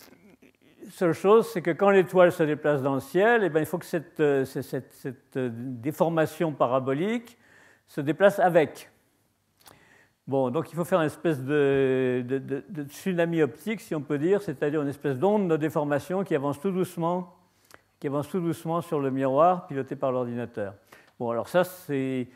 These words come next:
c'est une variante de la solution sphérique que, qu'on essaiera, euh, sans doute un jour ou l'autre, et qui peut être avantageuse dans certains cas.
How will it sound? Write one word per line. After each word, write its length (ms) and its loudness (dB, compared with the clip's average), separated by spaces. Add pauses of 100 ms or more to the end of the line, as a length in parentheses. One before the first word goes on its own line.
(500)
c'est 180 -10
une 140 -4
variante 680 6
de 160 -4
la 180 0
solution 520 -8
sphérique 640 -4
que, 200 -2
qu'on 460 -6
essaiera, 560 -6
euh, 400 -8 (360)
sans 80 -12
doute 240 -10
un 80 -8
jour 180 -8
ou 60 -4
l'autre, 280 -4 (480)
et 60 -18
qui 140 -14
peut 160 -10
être 360 -16
avantageuse 560 -8
dans 80 -8
certains 340 -8
cas. 180 -6